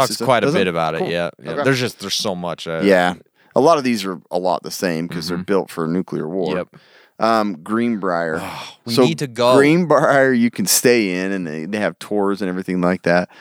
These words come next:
Speaker 1: Um, it too was built for government officials and protection. Um, but it is public, and you can go in
Speaker 2: Yeah.
Speaker 1: the sucker. Four entrances, three, uh, uh, Greenbrier's grounds, twenty-five ton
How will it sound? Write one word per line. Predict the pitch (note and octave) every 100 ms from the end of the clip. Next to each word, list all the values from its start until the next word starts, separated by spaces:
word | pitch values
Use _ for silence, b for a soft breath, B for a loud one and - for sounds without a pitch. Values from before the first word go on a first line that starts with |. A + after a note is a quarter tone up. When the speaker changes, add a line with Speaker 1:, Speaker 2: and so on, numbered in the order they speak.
| B B B
Speaker 1:
Um, | - G#2+ G2+ F#2 F2 - -
it | - B2 -
too | B2+ A#2+
was | A2 G2+
built | G#2 G#2+ G2+ -
for | A#2 G2+ E2+ - F#2+
government | A2 F#2+ F#2 F#2 - -
officials | - G#2+ - G2 F#2
and | F2
protection. | D#2+ G#2+ F#2+ - F#2+ F2+ - -
Um, | - G2 F#2 F2+ E2 E2 - _ -
but | A#2+
it | A#2
is | D3 G2+ - _
public, | - C#3+ G#2+ - _ _
and | - G2+
you |
can | G2+
go | F#2+ F#2
in |
Speaker 2:
Yeah. | A2+
Speaker 1:
the | G2+
sucker. | - F2 E2+ b b b b
Four | - D#3 C#3+
entrances, | C3+ - C#3 - C#3+ C3+ - - _ -
three, | A#2+ C3 C3 B2+ - -
uh, | -
uh, | G2+ F2+ G2 F#2+ F2 F2+ _ _ _ _ -
Greenbrier's | C3+ B2+ A#2 G#2+ G2+
grounds, | - A2 G2+ G2+ G2+ - - -
twenty-five | B2+ B2+ A#2 A2+ G#2 -
ton | - G#2 F#2